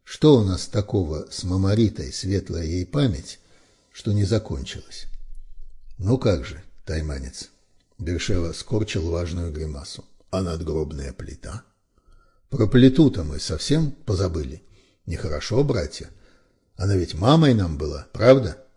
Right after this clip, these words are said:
призрак? Значит, так и напишем: "Мама призраков". И рисунок сделаем. Ангел с лицом нашей Тали, а под ним надпись:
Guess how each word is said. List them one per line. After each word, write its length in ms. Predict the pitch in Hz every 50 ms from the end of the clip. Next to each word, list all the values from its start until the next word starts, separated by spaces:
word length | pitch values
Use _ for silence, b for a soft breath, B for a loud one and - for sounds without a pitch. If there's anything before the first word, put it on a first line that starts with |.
| _ _ _ - -
призрак? 500 | - 110 95 82 71 69 67 67 - - _ _ _ _ _ _ _ _ _ _ _ -
Значит, 400 | - - 110 135 165 - - -
так 200 | - 123 131 -
и 40 | 98
напишем: 580 | 80 71 - - 82 101 - - 120 101 92 - - _ -
"Мама 720 | 80 82 82 87 104 117 120 123 131 131 135 139 - - -
призраков". 720 | - - - 78 76 80 - 87 - - - - - - - - - - - - - - -
И 120 | - 180 214
рисунок 500 | 190 120 - - - 104 107 107 98 98
сделаем. 580 | 98 92 101 104 101 101 101 98 98 98 98 - _ _ _ -
Ангел 500 | - 131 131 131 131 123 123 117 117 113 - _ _ -
с 120 | - -
лицом 400 | 113 113 117 - - 175 170 151
нашей 300 | 120 110 98 - - 90
Тали, 500 | - - - 110 110 110 113 113 110 110 b b b b b b b
а 100 | - 101
под 200 | 101 127 127 131
ним 220 | 160 185 180 139
надпись: 500 | 113 110 110 104 - - 101 - - -